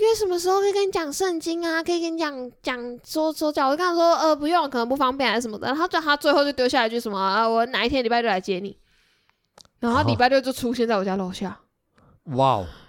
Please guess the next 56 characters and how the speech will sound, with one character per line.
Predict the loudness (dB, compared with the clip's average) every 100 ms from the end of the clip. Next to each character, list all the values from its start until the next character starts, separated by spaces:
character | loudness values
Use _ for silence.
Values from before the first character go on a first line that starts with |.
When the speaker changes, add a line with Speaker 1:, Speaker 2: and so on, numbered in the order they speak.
| _
Speaker 1:
然 | -2
后 | 0
再 | 2 0
载 | 2 2 4
我 | 2 -2
去 | -6 -4 -2 -2
那 | -4
个， | -4 -6 -6 -6 -8 -10 -12 -16 -18 -18 -16
哦， | -10
反 | -4
正 | -2
我 | 2
Speaker 2:
欸， | 2
你 | 4
还 | 4 4
上 | 2
车 | 4 6
哦？ | 6 4 -6 -20 _ _ _
Speaker 1:
啊， | -2
人 | 0 0
家 | 0
都 | 0
已 |
经 | 0
在 | 2
楼 | 2 0
下 | 0 0 2
了。 | 0 0 0 2
Speaker 2:
干， | 0
干， | 4 4 4 4
干， | 2 0 -12 -6 4
啊？ | 8 10
Speaker 1:
<laughs> | 10 10 8 4 0 0 2 0 0 -2 -4 -4 0
Speaker 2:
啊？ | 4 8 8 10 10 10 10 8 4 0 -2
Speaker 1:
然 | 2 4
后， | 4
然 | 4 4
后 | 4 2
就 | -2
去， | -2 0 0 0
然 | 0 2
后 | 2
他 | 2
就 | 2
开 | 2 2
始 | 0
在 | -2 -2
那 |
边 | -2 -2
跟 | 0
我 | 0
讲 | 0 -2 -2
什 | -2
么， | 0
反 | 0 -2
正 | -2 -4